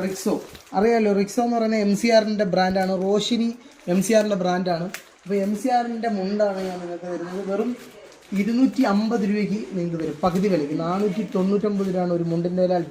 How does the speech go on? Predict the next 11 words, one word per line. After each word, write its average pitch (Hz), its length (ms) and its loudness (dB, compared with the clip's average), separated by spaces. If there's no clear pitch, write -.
ഡബിൾ 190 200 2
മുണ്ടാണ്. 185 340 0
അത് 214 140 2
രണ്ട് 262 280 0
ദിവസത്തേക്കാണ് 220 600 0
ഓഫർ, 185 200 -6
നാളെയും 214 420 -2
മറ്റന്നാളും 196 600 -2
മാത്രമാണ് 175 460 -4
ഓഫർ 170 240 -6
വരുന്നത്. 180 320 -4